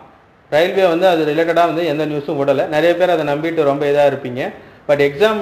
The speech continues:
என்னமோ தெரியல, ஆனா இந்த டைம் வரப்போறதா தான் சொல்லிட்டு இருக்காங்க. ஜனவரி, பிப்-, பிப்ரவரிக்கு மேல தான் வரப்போறதா சொல்லிட்டு இருக்காங்க. But இன்னும் வந்து அஃபிஷியலான ஒரு நோட்டிஃபிகேஷன் இன்னும் கிளியரா வரல. So யாரும் அதை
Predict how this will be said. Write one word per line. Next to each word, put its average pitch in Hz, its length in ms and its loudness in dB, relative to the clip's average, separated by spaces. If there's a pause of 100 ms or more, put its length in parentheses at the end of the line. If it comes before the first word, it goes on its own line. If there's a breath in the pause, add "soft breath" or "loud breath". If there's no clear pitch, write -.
(100)
என்னமோ 175 240 -2 (100)
தெரியல, 165 240 0
ஆனா 175 100 -2 (120)
இந்த 151 180 -4
டைம் 170 220 -2
வரப்போறதா 160 480 -2
தான் 165 100 -8
சொல்லிட்டு 160 280 -4
இருக்காங்க. 139 300 -2 (140)
ஜனவரி, 165 380 -2
பிப்-, 147 260 -14
பிப்ரவரிக்கு 175 500 -4
மேல 165 200 -2
தான் 185 120 0
வரப்போறதா 160 340 -2 (100)
சொல்லிட்டு 160 260 -6
இருக்காங்க. 131 320 -6 (480 loud breath)
But 156 200 0
இன்னும் 202 220 2
வந்து 190 200 2
அஃபிஷியலான 214 600 -2
ஒரு 165 180 -6
நோட்டிஃபிகேஷன் 170 680 -6
இன்னும் 185 220 -10
கிளியரா 156 280 0 (100)
வரல. 151 280 0 (420 loud breath)
So 175 80 0 (180)
யாரும் 180 240 2
அதை 160 100 -4